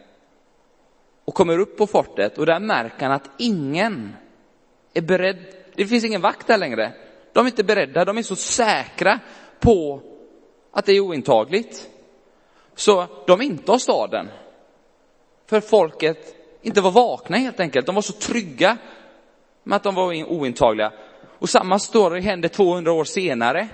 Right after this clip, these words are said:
Igen, när de tänker, "Ja, men vi, det hände för tvåhundra år sedan, men nu är vi trygga." Så blir intagna igen på samma sätt. Så när församlingen hör, "Vakna,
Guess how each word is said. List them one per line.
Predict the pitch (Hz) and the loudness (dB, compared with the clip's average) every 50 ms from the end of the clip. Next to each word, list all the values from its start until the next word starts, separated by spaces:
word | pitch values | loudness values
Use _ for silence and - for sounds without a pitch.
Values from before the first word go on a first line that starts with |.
| - - - - - _ _ _ - | -20 -20 -20 -20 -20 _ _ _ -8
Igen, | 170 180 175 185 208 240 226 180 143 135 - - - - | -2 0 2 2 0 0 -4 -8 -10 -14 -16 -20 -16 -6
när | - 175 | -2 0
de | 190 185 | 0 0
tänker, | - 180 151 135 160 | 0 -2 0 2 2
"Ja, | 151 151 | 2 2
men | 151 151 147 | 2 -2 -4
vi, | 143 147 147 143 | -2 -2 -2 -2
det | 135 147 143 | 0 0 -2
hände | 139 143 135 | -2 -2 -6
för | - - | -10 -4
tvåhundra | - 143 127 117 123 | 0 0 0 2 2
år | 123 117 110 | 0 -2 -2
sedan, | - 131 120 120 | -2 -2 -2 -2
men | 123 123 | 0 0
nu | 127 | -2
är | 123 | -2
vi | 113 113 | -4 -6
trygga." | - 135 123 113 107 104 95 98 117 - - - - _ _ - | -6 -4 -4 -2 0 2 0 0 0 -4 -16 -20 -20 _ _ -20
Så | - - | -12 -6
blir | 151 196 | -4 -4
intagna | 190 160 - 160 143 139 147 147 | -4 0 0 0 0 2 0 -2
igen | 151 165 190 202 | -4 -4 -6 -6
på | - 202 | -6 -6
samma | 190 - 185 160 139 139 | -2 0 0 0 0 -2
sätt. | - - 196 220 - - - | 0 0 0 0 -2 -6 -2
Så | - 196 202 | 0 2 2
när | 196 202 220 | 2 0 -2
församlingen | 220 226 208 - - 254 214 175 165 165 175 190 214 233 214 | -2 -4 -6 -4 0 0 0 0 0 -2 -4 -2 -2 -2 -2
hör, | 165 190 240 254 269 254 202 127 113 101 113 113 - - - | 0 0 2 2 2 0 -2 -6 -8 -10 -12 -14 -16 -16 -12
"Vakna, | 147 156 147 254 269 262 220 156 - - - - 190 220 254 277 | -2 6 10 10 10 10 8 0 -6 -10 -6 0 4 4 4 4